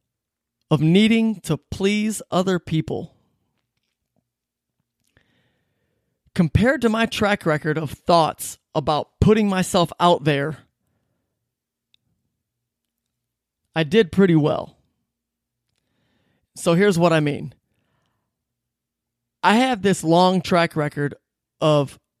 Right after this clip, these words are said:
I get an idea that I wanna share with somebody, and a lot of my ideas are, a lot of my ideas can tend to be a little bit, some would say, radical, or maybe a little edgy, or controversial, or, or whatever. And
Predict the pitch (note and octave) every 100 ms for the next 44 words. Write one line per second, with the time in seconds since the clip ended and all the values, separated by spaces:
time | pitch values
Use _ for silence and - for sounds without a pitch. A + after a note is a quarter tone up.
0 | _ - E3+ D#3+ A3+ G#3 F#3 D#3+ G3 F3+
1 | E3+ E3+ D#3+ G#3 G3+ E3+ - D#3+ D#3+ D#3
2 | D3+ C#3 - _ _ _ E3+ D#3+ E3 G#3
3 | G3 F3+ D#3 F3 E3+ D3 - - _ C2+
4 | D2+ B2+ D#3 F3 F3+ E3+ D#3 D3+ D#3 E3
5 | D3+ - _ _ _ _ D#3+ D3+ F3 E3
6 | D#3+ C#3+ - _ _ _ - D3+ D#3 D3
7 | - F3 D#3 D3 - D#3 C#3 D#3+ F3 F3
8 | E3+ E3 - _ _ _ - D3 D3 D#3+
9 | D3+ D#3+ C#3 - _ _ - D3+ D3+ C#3+
10 | - G3 E3 F#3 F3 D3+ _ _ _ _
11 | _ _ - D3+ - F#3+ F3 E3 D3 F3
12 | F3 F3+ F3+ - _ - D#3 D#3 D3+ -
13 | _ - D#3 F3 C4 A3 - - _ _
14 | _ _ _ _ _ _ _ _ - F3
15 | E3+ E3 E3 C#3+